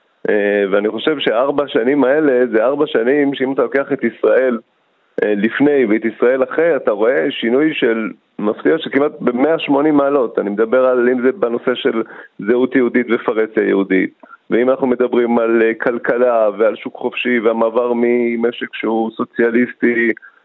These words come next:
והיינו אחד המשקים, אה, הכי קרובים למזרח אירופה מבחינת, אה, במערב, ופתאום כל הרפורמות הכלכליות, וישראל השנייה, אם אנחנו מדברים גם על פרויקט שיקום שכונות, ואנחנו מדברים גם על דברים מאוד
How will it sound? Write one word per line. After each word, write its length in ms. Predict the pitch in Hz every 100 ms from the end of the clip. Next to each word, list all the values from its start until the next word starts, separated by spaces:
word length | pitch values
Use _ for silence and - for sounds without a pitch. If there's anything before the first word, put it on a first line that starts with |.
| _
והיינו 360 | 101 107 120 120
אחד 200 | 120 131
המשקים, 640 | 127 120 113 131 127 127 117
אה, 180 | 110
הכי 160 | 110 127
קרובים 380 | - 120 127 127
למזרח 680 | 120 117 113 104 120 120 120
אירופה 640 | 113 127 123 117 113 110
מבחינת, 560 | 104 95 113 110 117 117
אה, 140 | 113 107 104
במערב, 600 | 107 107 110 113 123 117 110 _ _ _ _ 90
ופתאום 520 | 107 104 123 127 120
כל 160 | - 131
הרפורמות 560 | 131 113 - 120 120 120
הכלכליות, 720 | 110 117 113 120 120 113 104
וישראל 640 | 104 110 104 - 123 123
השנייה, 460 | 127 - 120 120 127 104 - _ _ -
אם 80 | 120
אנחנו 220 | 120 101
מדברים 520 | 120 117 117 120 120
גם 240 | 113 123 123
על 100 | 113
פרויקט 380 | 113 120 120 -
שיקום 280 | - 123 120
שכונות, 560 | - 120 123 117 107
ואנחנו 180 | 107 110
מדברים 260 | 131 117 120
גם 140 | 120
על 80 | 117 113
דברים 220 | 117 120
מאוד 220 | 117